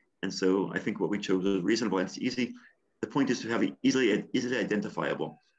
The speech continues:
Sixty years old, people ha-, you have, you have their age in front of you when you vaccinate, I imagine. You can say, "Yes, you are sixty, you're on sixty." Um, so that's, I think,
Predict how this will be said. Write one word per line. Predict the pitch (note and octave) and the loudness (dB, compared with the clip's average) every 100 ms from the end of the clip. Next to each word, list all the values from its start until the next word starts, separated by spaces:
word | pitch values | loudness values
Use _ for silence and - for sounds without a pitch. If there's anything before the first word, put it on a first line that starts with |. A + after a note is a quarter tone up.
| _ _ _ - | _ _ _ -8
Sixty | D#3 B2+ - A2 | -4 -4 -2 2
years | A2 | 4
old, | B2 A2+ A#2+ A#2 - - | 6 4 4 -2 -6 -12
people | - F#2+ | -6 -4
ha-, | - | -2
you | G2+ | 0
have, | G2+ F2+ | 0 2
you | G#2 | 2
have | G2+ | 2
their | G2+ G2 F#2 - _ _ _ G#2 | 2 2 0 -6 _ _ _ 2
age | A2 - | 4 2
in | - | -2
front | B2+ A#2 | -4 -2
of | G2 | 0
you | F#2 | 2
when | G2 | 2
you | F#2 | 2
vaccinate, | G2 A#2 A#2 F2+ F2 | 0 -2 -2 -4 -2
I | |
imagine. | F2+ F2 F2 E2+ | 0 0 0 0
You | E2+ - _ _ - | -4 -10 _ _ -10
can | |
say, | - - | -2 2
"Yes, | F2+ F#2 - | 4 2 0
you | G2 | 0
are | G2 | 0
sixty, | G2+ - - | -2 -6 -4
you're | F#2 | -4
on | G2+ | -4
sixty." | G2+ - F2 F2+ - _ _ _ _ - | -4 -6 -6 -8 -10 _ _ _ _ -16
Um, | F#2+ F#2 | -12 -10
so | - | -4
that's, | A2 G#2+ | -2 -2
I | G2+ | 0
think, | F#2+ E2+ | 0 -2